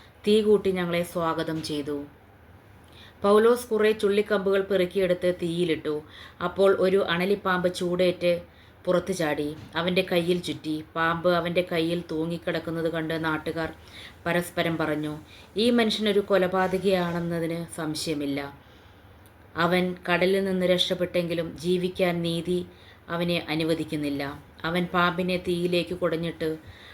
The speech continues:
അവന് അപകടമൊന്നും സംഭവിച്ചുമില്ല." അവൻ നീര് വന്ന് വീർക്കുകയോ പെട്ടെന്ന് വീണ് മരിക്കുകയോ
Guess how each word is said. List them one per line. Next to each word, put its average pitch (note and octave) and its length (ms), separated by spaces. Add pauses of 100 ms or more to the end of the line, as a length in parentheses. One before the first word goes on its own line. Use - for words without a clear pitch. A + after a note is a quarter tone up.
(120)
അവന് F3+ 240
അപകടമൊന്നും F3+ 640
സംഭവിച്ചുമില്ല." D#3 760 (640)
അവൻ F3+ 320
നീര് F#3+ 280
വന്ന് F#3+ 240
വീർക്കുകയോ F3+ 640 (760)
പെട്ടെന്ന് G3 380
വീണ് F#3 260
മരിക്കുകയോ E3+ 720